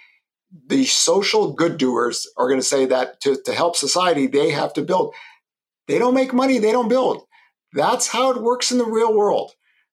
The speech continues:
right? It does, you know, there, this is not the metaverse or some Dungeons and Dragons game, okay? In the real world, you have to make money,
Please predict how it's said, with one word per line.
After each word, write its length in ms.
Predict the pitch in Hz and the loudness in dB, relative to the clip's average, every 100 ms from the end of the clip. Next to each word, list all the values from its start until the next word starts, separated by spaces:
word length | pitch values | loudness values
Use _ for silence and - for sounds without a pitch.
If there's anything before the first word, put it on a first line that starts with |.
| - | -4
right? 320 | 127 185 190 160 | 0 0 -2 -6
It 160 | 156 | -4
does, 260 | 160 175 160 | -2 -2 -2
you 100 | 143 | 0
know, 220 | 151 160 | 0 -2
there, 280 | 151 151 156 | -2 -2 -2
this 220 | 131 147 | -4 -2
is 40 | 185 | -2
not 180 | 220 | 0
the 60 | 233 | 0
metaverse 720 | 190 185 202 185 202 202 - | 0 2 0 0 0 0 0
or 300 | 165 156 147 | 0 0 0
some 380 | 143 170 170 135 | 0 0 0 0
Dungeons 360 | 156 175 180 170 | -2 -2 -2 -2
and 120 | 143 | 0
Dragons 460 | 165 170 147 127 | 0 0 -2 -2
game, 260 | - 113 120 - | -2 -4 -4 -6
okay? 380 | 110 151 165 - - - | -2 0 0 -4 -16 -8
In 100 | 151 | -2
the 80 | 143 | 0
real 340 | 135 196 240 196 | 2 2 2 2
world, 260 | 196 190 | 2 0
you 160 | 196 147 | -2 -2
have 280 | 147 170 - - | -2 -2 -2 -6
to 160 | 185 | -4
make 300 | - 151 175 156 | -2 -2 -2 -4
money, 640 | 160 220 285 339 294 | -2 0 2 2 0